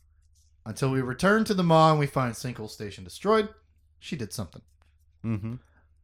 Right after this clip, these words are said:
Speaker 1: She gets Crazy Dion to come to her on her planet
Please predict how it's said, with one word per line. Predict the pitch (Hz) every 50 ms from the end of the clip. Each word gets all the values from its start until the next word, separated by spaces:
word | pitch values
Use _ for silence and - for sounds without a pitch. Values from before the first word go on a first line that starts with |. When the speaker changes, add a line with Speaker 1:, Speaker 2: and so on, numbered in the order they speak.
| _ _ _
Speaker 1:
She | - - 185
gets | 170 190 175 -
Crazy | - - 185 185 175 165 165 160
Dion | 139 160 160 165 165 165 160 165 160
to | -
come | 127 - - 190 208 202
to | 233 208
her | 214 220 220
on | 196 156 131
her | 120 113
planet | - - 190 214 233 233 247 -